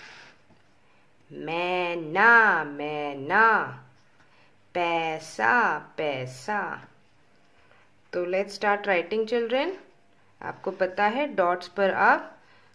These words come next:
खुद trace करोगे। So, हम नीचे वाली line से start करेंगे। So, let's start। पहला व्यंजन है क। क पर लगी बड़े ए की मात्रा।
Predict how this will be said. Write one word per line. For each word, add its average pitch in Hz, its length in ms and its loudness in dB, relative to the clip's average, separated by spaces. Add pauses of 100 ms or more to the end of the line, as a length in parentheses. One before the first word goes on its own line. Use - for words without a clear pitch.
(100)
खुद 214 280 0
trace 170 300 -2
करोगे। 147 640 -6 (420)
So, - 40 -8
हम 208 240 -2
नीचे 208 320 -2
वाली 170 280 0
line 160 260 -4
से 311 320 -6 (360)
start 156 480 4
करेंगे। 139 500 -8 (480)
So, - 80 -14
let's 190 300 -4 (100)
start। 240 380 -2 (800)
पहला 180 260 -2
व्यंजन 165 540 -4
है 151 200 -8
क। - 240 -8 (3500)
क 180 300 -4
पर 175 120 0
लगी 175 580 -6 (680)
बड़े 175 280 -4
ए 143 460 -10
की 190 120 -6
मात्रा। 254 840 -4